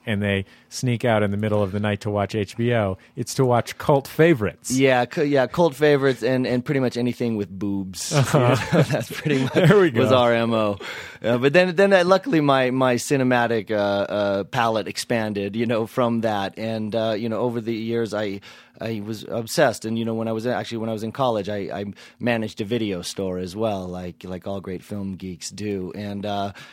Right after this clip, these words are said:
Speaker 2: and that's where I, you know, got a lot of my education, really. It was, learned much more managing the video store than I did in my classes. Um, and, uh, and I, and when I volunteered for the festival, my, the first year coming up to Park City and being around this atmosphere and seeing the films that I saw,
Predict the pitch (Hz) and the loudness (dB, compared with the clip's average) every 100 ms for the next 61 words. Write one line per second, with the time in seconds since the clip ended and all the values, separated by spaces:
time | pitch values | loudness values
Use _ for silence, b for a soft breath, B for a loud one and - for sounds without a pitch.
0 | B - 127 139 - 127 123 113 110 113 | B -4 0 0 0 2 2 0 -4 -6
1 | 101 92 113 98 101 113 110 104 110 113 | -6 -6 -4 -4 -2 -2 -2 -4 -2 -2
2 | 107 107 120 120 - 90 101 104 95 92 | -4 -6 -6 -4 -6 -6 -4 -4 -4 -8
3 | - B B B 113 123 120 107 127 131 | -12 B B B -2 0 0 0 0 0
4 | 120 113 104 107 107 104 90 101 117 101 | -2 -2 -2 -2 -4 -6 -6 -6 -4 -4
5 | - 95 95 95 92 104 98 92 78 107 | -4 -8 -6 -8 -8 -8 -8 -8 -8 -8
6 | 98 87 101 107 - 85 78 - 92 95 | -8 -8 -8 -8 -8 -10 -12 -12 -10 -10
7 | 92 87 B B B 101 107 101 95 101 | -10 -12 B B B -8 -6 -6 -6 -6
8 | 95 - 110 101 117 117 85 110 98 113 | -6 -6 -8 -6 -4 -4 -6 -12 -10 -4
9 | 127 123 139 131 127 143 131 101 127 120 | -2 0 2 0 0 -2 -4 -4 -4 -4
10 | - 95 95 87 95 82 101 120 107 110 | -4 -6 -6 -6 -8 -8 -6 -4 -4 -8
11 | 98 107 104 101 - - 101 - 110 98 | -8 -8 -6 -8 -10 -8 -10 -6 -6 -4
12 | 92 - b b b 101 92 110 101 104 | -6 -10 b b b -8 -4 -2 -2 -4
13 | 104 101 104 101 95 98 95 - 95 95 | -4 -4 -6 -4 -6 -6 -8 -8 -6 -6
14 | 95 92 - 104 101 92 - 104 101 98 | -8 -8 -6 -6 -6 -10 -10 -8 -8 -8
15 | 92 92 - 123 113 | -10 -8 -2 2 2